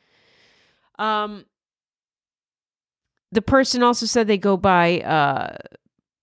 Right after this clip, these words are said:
I don't know, they identify as a, a vulture, a bearded vulture or some shit, a bird. I can't do this anymore. I made a, uh, I made a light video saying that this is absurd and that I, I respect actual pronouns.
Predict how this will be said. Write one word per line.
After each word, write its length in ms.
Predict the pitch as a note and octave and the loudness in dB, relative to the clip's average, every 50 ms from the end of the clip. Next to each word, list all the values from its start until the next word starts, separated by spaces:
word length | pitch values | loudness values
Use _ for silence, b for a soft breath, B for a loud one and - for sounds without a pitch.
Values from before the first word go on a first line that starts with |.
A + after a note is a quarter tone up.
| _ - | _ -12
I 100 | - A#3 | -10 -8
don't 120 | G#3 F3 | -8 -6
know, 100 | D3+ D#3 | -8 -6
they 140 | D3 F3+ F3 | -2 0 2
identify 560 | F3+ F#3 G3 G3+ G#3+ A3 A3+ G#3 A#3 A#3 A3 | 2 2 2 2 2 2 2 2 2 2 4
as 260 | G#3 G3 F3+ - - - - | 4 2 0 -2 -8 -10 -8
a, 200 | - C#3 A2+ - | -6 -6 -4 -4
a 80 | - E3+ | -6 -6
vulture, 520 | D3+ F3+ F#3+ G3+ G3+ - A3+ A3+ A3 G#3+ | -4 -2 -2 -2 -2 0 0 0 2 2
a 80 | F#3 F3 | 0 0
bearded 460 | - F#3 F#3 G3 G3+ G3+ G#3 G3 E3 | 0 2 2 4 4 4 2 0 -2
vulture 500 | D3+ E3 E3 F3 F3 - - G#3+ G3+ G3+ | -2 -2 -2 -2 -2 -2 -2 0 0 0
or 40 | G3+ | 0
some 220 | - - G#3+ G3+ | -2 -4 -6 -6
shit, 320 | F#3 - - G#3+ G#3 G3+ - | -6 -4 0 0 0 0 0
a 80 | E3+ | -2
bird. 480 | E3 - F3+ F#3 G3 G#3 G#3 G#3 G#3+ G3+ _ _ _ _ _ _ _ _ _ _ - | 0 2 2 4 4 4 2 2 -2 -6 _ _ _ _ _ _ _ _ _ _ -4
I 100 | - B3 | -4 -2
can't 300 | B3+ - E4 F4+ D#4 B3 | 0 2 2 2 2 0
do 180 | G3+ B3 C#4+ D#4+ | 0 2 2 2
this 180 | D4+ F4+ - C4 | 2 2 2 2
anymore. 560 | A#3 G#3 G3 F3 D#3+ C#3+ - - - _ _ _ _ _ _ _ _ _ _ _ _ _ _ _ _ _ _ - | 2 2 0 -2 -2 -6 -8 -8 -14 _ _ _ _ _ _ _ _ _ _ _ _ _ _ _ _ _ _ 0
I 80 | - B3+ | 2 4
made 200 | C#4+ E4+ F4 E4+ | 4 4 4 2
a, 220 | - - - - | 0 -2 -2 0
uh, 160 | B3 A#3+ A3 - | 0 0 2 0
I 80 | A#3 | 0
made 220 | B3 C4 C#4+ C#4 C4+ | 0 0 2 2 2
a 40 | |
light 360 | C4+ A#3 A3 A3+ B3 C#4 B3 A3+ | 0 2 2 2 2 0 0 -4
video 500 | F#3+ G#3+ A#3+ A#3+ A#3+ G#3 F3+ E3+ E3+ F3 | -2 -2 0 0 2 2 2 2 2 0
saying 400 | - - G3+ F#3 F3+ F3 F3+ F3 | -2 -2 -2 0 0 0 0 -2
that 140 | F3 E3+ | -2 -2
this 160 | - G3+ G3 G3+ | -2 -2 -2 -2
is 100 | G3 F#3+ | -2 -2
absurd 480 | G#3 - - - E3 D#3 D#3 E3 F3 | -2 -2 -2 -4 -2 0 0 0 0
and 120 | F#3+ F#3+ F#3+ | 0 0 0
that 100 | F#3 F3+ | 2 2
I, 100 | F3+ E3+ | 2 0
I 140 | - D#3 | 2 0
respect 500 | F3 F3 F3+ F3 - - - G3+ G3 - | 0 0 0 -2 -2 0 -2 -2 -2 -2
actual 460 | - D#3 F#3 F#3 - - G3 F#3 F3+ E3 | -2 0 0 0 -2 -2 -4 -4 -4 -2
pronouns. 760 | - G#3 G3 F3+ E3+ D#3+ D3+ D3+ D#3 F3 G3 G3+ - - | 0 0 0 0 0 -2 -4 -6 -6 -6 -6 -8 -10 -12